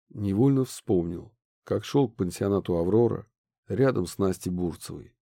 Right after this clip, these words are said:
Будто наяву вновь почувствовал запах табачного дыма. Мысленно воспроизвел несколько витиеватых фраз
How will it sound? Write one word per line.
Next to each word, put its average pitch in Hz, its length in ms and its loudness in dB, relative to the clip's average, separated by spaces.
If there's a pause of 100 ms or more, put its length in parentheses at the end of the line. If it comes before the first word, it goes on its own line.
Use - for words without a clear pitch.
(380)
Будто 131 420 2
наяву 151 360 4
вновь 92 280 0
почувствовал 95 540 0
запах 90 360 0
табачного 95 540 -2
дыма. 87 420 -2 (560)
Мысленно 104 520 2
воспроизвел 87 800 -2 (380)
несколько 117 500 0
витиеватых 92 640 0
фраз 120 360 0